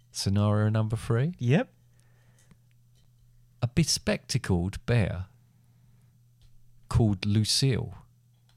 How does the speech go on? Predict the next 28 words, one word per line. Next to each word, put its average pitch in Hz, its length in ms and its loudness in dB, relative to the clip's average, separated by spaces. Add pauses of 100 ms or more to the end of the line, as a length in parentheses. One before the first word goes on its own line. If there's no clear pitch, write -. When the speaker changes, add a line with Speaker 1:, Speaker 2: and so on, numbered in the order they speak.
(400)
Speaker 1:
who 107 140 4
had 110 200 4
failing 143 540 0
eyesight, 123 680 0 (420)
had - 180 0
a 107 40 2
pair 131 360 2
of 139 120 -2
glasses 131 500 2
specially - 840 -2
made 110 480 0 (320)
for 90 280 2
her 90 320 2 (160)
by 98 260 2
her 101 240 4
owners. 92 540 -2 (960)
Is 95 200 -2
that 92 240 -2 (360)
a 95 60 -4
bear 113 360 2
story 107 680 0 (560)
or 104 240 2
a 82 40 2
barefaced 85 720 0
lie? 92 380 -2 (400)
Speaker 2:
A - 60 -2
barefaced 127 680 4
lie. - 300 2